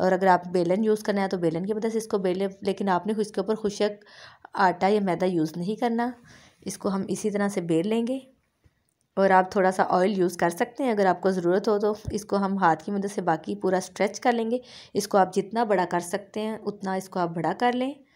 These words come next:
फ़िलहाल ये फिंगर्स की मदद से अब हम, मैंने काफ़ी बड़े साइज़ का इसको बेल लिया हुआ है और आपने भी इसको जितना बेल सकते हैं उतना बेल लेना है। अब हम इसके ऊपर ऐड करेंगे घी। इस स्टेज पे आपने घी ऐड करना है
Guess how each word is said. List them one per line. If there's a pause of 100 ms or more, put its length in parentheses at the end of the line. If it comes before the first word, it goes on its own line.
(220)
फ़िलहाल
ये
फिंगर्स
की
मदद
से (760)
अब
हम,
मैंने
काफ़ी
बड़े
साइज़
का
इसको
बेल
लिया
हुआ
है (1700)
और
आपने
भी
इसको
जितना
बेल
सकते
हैं
उतना
बेल
लेना
है।
अब
हम
इसके
ऊपर
ऐड
करेंगे (580)
घी। (300)
इस
स्टेज
पे
आपने
घी
ऐड
करना
है